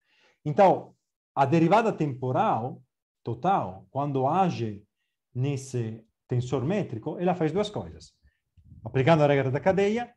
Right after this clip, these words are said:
primeiro, eh, ela me força a derivar o tensor métrico respeito a uma coordenada e depois deriva a coordenada respeito ao tempo. Então, esse termo aqui vai ser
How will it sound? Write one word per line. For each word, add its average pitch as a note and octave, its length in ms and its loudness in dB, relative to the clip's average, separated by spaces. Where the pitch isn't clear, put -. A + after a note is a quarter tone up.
primeiro, F3 640 2
eh, C3+ 340 -8
ela C#3 140 -2
me C3 120 -4
força E3+ 500 0
a B2 100 -8
derivar C#3+ 640 0
o A#2 40 -12
tensor A#2+ 320 -10
métrico B2+ 440 -10
respeito A#2+ 640 -4
a A2+ 80 -6
uma A2+ 180 -4
coordenada C3+ 720 0
e G3+ 80 6
depois F3+ 400 4
deriva E3+ 300 4
a D3 40 2
coordenada C3+ 500 -4
respeito B2+ 380 -12
ao D#3 60 -8
tempo. - 320 -18
Então, G#2 600 -4
esse B2+ 240 -4
termo A2 260 -4
aqui F3+ 240 -2
vai G#3+ 140 2
ser - 260 -6